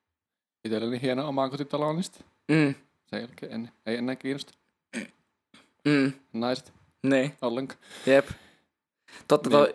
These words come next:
Speaker 2: toi talokin on hyvä esimerkki, koska nimenomaan tähän se, jos kolmesataa tonnia vaikka on ihan normaalin omakotitalon hinta,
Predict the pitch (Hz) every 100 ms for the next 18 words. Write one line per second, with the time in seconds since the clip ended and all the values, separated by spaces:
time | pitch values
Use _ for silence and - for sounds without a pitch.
0 | - 160 165 165 143 120 110 123 117 107
1 | 110 113 104 104 101 117 120 117 107 113
2 | 117 127 139 131 120 - - _ _ _
3 | - 113 - _ _ _ _ _ _ _
4 | _ - 160 143 127 110 110 107 107 110
5 | 92 - 107 104 110 107 107 110 113 113
6 | 107 - 107 104 120 - 113 120 135 123